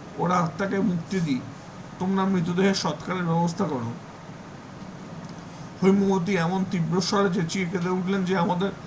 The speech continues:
কান যেন ফেটে গেল। তারপর তিনি মাটির উপর আছড়ে পড়ে বললেন, "অনন্তবাবু, অনন্তবাবু, আমাকে দয়া করুন। উনি এই অবস্থাতে থাকলেও আমার সুখ। মনে করবো আমি বিধবা হইনি।"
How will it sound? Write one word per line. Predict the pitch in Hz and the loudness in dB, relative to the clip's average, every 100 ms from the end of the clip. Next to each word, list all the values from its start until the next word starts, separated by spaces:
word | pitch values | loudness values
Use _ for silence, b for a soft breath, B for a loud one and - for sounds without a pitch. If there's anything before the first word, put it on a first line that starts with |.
| - - - | -14 -14 0
কান | 180 190 | 2 2
যেন | 185 190 | 2 0
ফেটে | 190 170 185 | 0 0 2
গেল। | 170 135 117 - - - | 2 0 -4 -10 -14 -2
তারপর | 165 170 185 | 0 2 2
তিনি | 185 | 0
মাটির | 170 160 190 | 0 0 0
উপর | 185 170 | 0 0
আছড়ে | 147 147 190 175 | 0 0 -2 0
পড়ে | 185 | 0
বললেন, | 170 175 175 | 0 0 0
"অনন্তবাবু, | 160 156 165 190 185 190 190 - | 0 0 0 2 2 2 0 0
অনন্তবাবু, | 147 175 175 196 190 202 196 B B B - | -2 -2 0 2 2 2 -2 B B B -2
আমাকে | 190 190 | 2 2
দয়া | 170 175 185 | 4 4 4
করুন। | 180 151 135 - - - - | 2 0 0 -6 -12 -14 -4
উনি | 170 185 | 0 2
এই | 185 | 2
অবস্থাতে | 185 185 - 202 180 175 | 2 2 2 -2 -4 -4
থাকলেও | 165 165 202 208 190 | -6 -2 2 4 4
আমার | 180 185 | 2 0
সুখ। | - 185 151 - - - 165 - - 165 | 0 0 0 -2 -14 -12 -12 -10 0 2
মনে | 185 | 4
করবো | 185 190 170 | 4 4 4
আমি | 160 175 | 4 4
বিধবা | 170 170 180 170 | 6 6 6 6
হইনি।" | 180 160 | 6 4